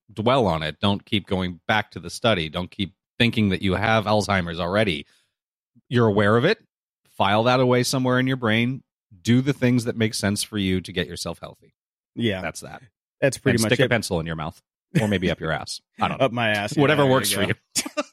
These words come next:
Speaker 1: <laughs>
Speaker 2: <laughs> Whatever makes you smile, I guess. <laughs> But the, the, the interesting thing about bringing this up now is because a lot of people are gonna be getting twenty-three and me and Ancestry dot com kits for Christmas.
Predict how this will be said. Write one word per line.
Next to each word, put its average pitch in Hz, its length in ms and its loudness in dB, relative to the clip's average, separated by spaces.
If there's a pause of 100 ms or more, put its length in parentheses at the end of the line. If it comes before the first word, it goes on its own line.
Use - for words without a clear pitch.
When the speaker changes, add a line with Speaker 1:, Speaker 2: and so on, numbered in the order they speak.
(140)
Speaker 1:
<laughs> - 220 -20
Speaker 2:
<laughs> - 80 -4
Whatever 165 360 2
makes 160 260 2
you 135 100 0
smile, 110 480 -2
I 95 120 -6
guess. 101 440 -4
<laughs> 277 40 0 (600)
But 165 200 2
the, 196 100 4
the, 180 380 2 (100)
the 185 100 2
interesting 196 340 2
thing 170 140 2
about 143 200 2
bringing 139 260 2
this 123 140 0
up 120 120 2
now 127 200 2
is 113 80 -2
because 123 260 -2
a 110 60 0
lot 139 300 2
of 180 60 0
people 180 280 2
are 135 80 2
gonna 135 120 2
be 127 120 0
getting 120 240 -4
twenty-three 127 600 -2
and 117 140 0
me 127 180 2
and 110 80 0
Ancestry 117 480 -2
dot 107 200 0
com 120 240 0
kits - 260 -4
for - 140 -20
Christmas. - 560 -2